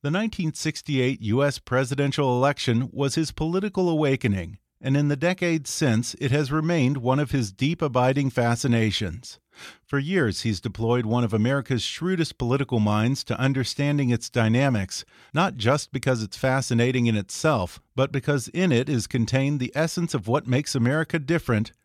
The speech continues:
and how we got to where we are now. Lawrence O'Donnell writes about it in his newest book, Playing with Fire, the nineteen sixty-eight Election and the Transformation of American Politics.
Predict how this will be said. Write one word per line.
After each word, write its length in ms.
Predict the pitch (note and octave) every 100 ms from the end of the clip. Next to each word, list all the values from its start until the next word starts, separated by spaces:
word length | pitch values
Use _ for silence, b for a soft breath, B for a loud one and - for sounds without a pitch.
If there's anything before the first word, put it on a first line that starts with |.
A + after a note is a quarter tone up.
| _
and 200 | - D#3
how 220 | B2 D3 E3
we 160 | E3+
got 300 | A#2+ A#2 B2+
to 80 | D3
where 260 | A2+ G#2+ A2+
we 160 | A#2+
are 180 | A2+ A2+
now. 500 | A#2+ A#2 F#2 E2+ F#2 _ _ _
Lawrence 340 | G#2+ G#2+ B2+ A2+
O'Donnell 460 | A#2+ A#2+ B2+ A#2+
writes 320 | G2+ D3+ F3+ C3
about 320 | G2+ G2 G#2+
it 120 | D#3
in 120 | A#2+
his 180 | G#2+ F2+
newest 400 | A#2 F3 C3+ -
book, 400 | D#3+ D#3 A#2+ - _ -
Playing 380 | A#2 D3 E3+
with 160 | E3 D#3+
Fire, 500 | - C3+ G#2 E2+ E2+ -
the 120 | A2 G#2+
nineteen 480 | B2+ F3 - F#3+
sixty-eight 600 | F3+ - D3 - C#3 C3+
Election 580 | B2 B2+ B2+ - A2+ B2 -
and 140 | C#3
the 60 | C#3+
Transformation 880 | - D3+ E3 - E3+ D#3 C#3+ C3+ D3+
of 140 | D3+ G#2+
American 500 | G2+ A2+ C3 C#3+ A#2+
Politics. 800 | B2 G#2+ F2+ G2 E2+ - -